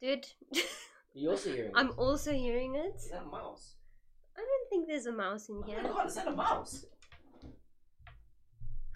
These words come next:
Speaker 1: Where are you going?
Speaker 2: Is that a mouse?
Speaker 1: What are you looking at?
Speaker 2: I'm looking at the mouse. Can you not see it?
Speaker 1: No.
Speaker 2: Can you not see it? It's right there.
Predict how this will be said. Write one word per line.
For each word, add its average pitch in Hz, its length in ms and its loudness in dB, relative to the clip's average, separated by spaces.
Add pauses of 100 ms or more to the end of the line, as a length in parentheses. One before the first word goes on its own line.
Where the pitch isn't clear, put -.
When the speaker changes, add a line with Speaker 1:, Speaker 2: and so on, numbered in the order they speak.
(760)
Speaker 1:
Where 294 100 -16
are 440 260 -6
you 392 120 -2
going? - 360 -10 (180)
Speaker 2:
Is - 60 -20
that 220 200 -8
a - 40 -12
mouse? 311 340 -10 (680)
Speaker 1:
What 294 120 -4
are - 20 4
you 440 240 8
looking 349 360 2
at? 196 340 -4 (160)
Speaker 2:
I'm - 60 -10
looking 392 200 -8
at - 40 -12
the - 120 -4
mouse. - 640 0
Can 214 100 -8
you 254 60 -2
not 370 100 2
see 480 140 -2
it? - 340 4
Speaker 1:
No. 285 160 -2
Speaker 2:
Can - 100 -4 (2250)
you 403 160 -12
not 403 160 -12
see 453 60 -10
it? 453 260 -6 (400)
It's - 100 -20
right - 200 -20
there. 427 200 -10